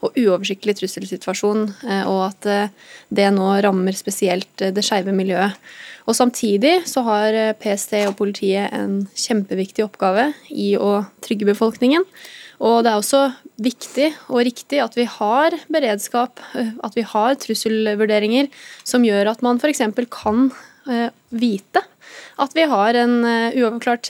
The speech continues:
trusselsituasjon, og dermed også gjøre vurderinger i politiet, eh,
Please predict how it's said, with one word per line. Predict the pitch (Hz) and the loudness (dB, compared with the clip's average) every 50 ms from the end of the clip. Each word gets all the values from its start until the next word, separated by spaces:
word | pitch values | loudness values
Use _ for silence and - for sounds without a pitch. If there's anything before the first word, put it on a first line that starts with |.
| 262 247 | -2 -2
trusselsituasjon, | - 247 240 - 247 - 254 247 - 247 - 294 302 302 285 | -2 -6 -6 -6 -6 -6 -6 -4 -4 -2 0 2 2 2 2
og | 262 247 | 0 0
dermed | 208 208 208 190 202 226 220 | 0 -2 -2 0 0 0 -2
også | 202 202 - 233 233 | -2 -2 -2 0 0
gjøre | 233 208 196 196 202 208 220 214 | 2 2 2 2 0 0 0 0
vurderinger | 226 202 208 196 190 180 190 202 214 214 | -2 -2 -2 -2 -2 -2 -2 -2 -2 -2
i | 220 | -4
politiet, | - - 214 214 - - 214 190 196 214 208 - - | -4 -4 -4 -4 -4 -4 -2 0 0 -2 -2 -4 -8
eh, | - 240 220 220 214 208 | -6 -6 -4 -2 -4 -4